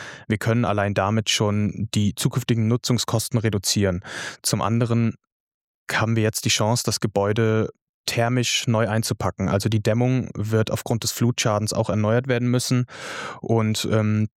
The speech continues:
in dem Sinne haben wir halt die Chance, auch für die Zukunft das Gebäude quasi thermisch auf den aktuellen Stand zu bringen. Und, ähm, was, was dieses Einpacken angeht, da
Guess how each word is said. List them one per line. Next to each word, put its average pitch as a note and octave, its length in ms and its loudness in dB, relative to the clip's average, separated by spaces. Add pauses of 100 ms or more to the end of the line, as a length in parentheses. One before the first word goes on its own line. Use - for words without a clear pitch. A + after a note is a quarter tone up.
(220)
in C3 120 2
dem A#2 240 2
Sinne A2+ 260 2
haben A2 180 2
wir A2 120 2
halt - 320 0 (280)
die A2+ 60 0
Chance, A#2 340 2
auch G#2+ 180 -2 (100)
für - 340 0
die B2 100 0
Zukunft A#2+ 720 -2
das - 240 0
Gebäude G#2+ 420 0
quasi G2+ 560 -2 (200)
thermisch A#2+ 480 -2
auf - 160 -2
den B2 100 0
aktuellen G#2+ 380 -2
Stand G2 300 0
zu G2 120 -2
bringen. F#2 380 -2
Und, B2+ 400 0
ähm, A2+ 440 2
was, A#2 320 0
was A2+ 160 0
dieses A2+ 220 0
Einpacken C3 480 -2
angeht, A#2 460 0
da G#2+ 340 2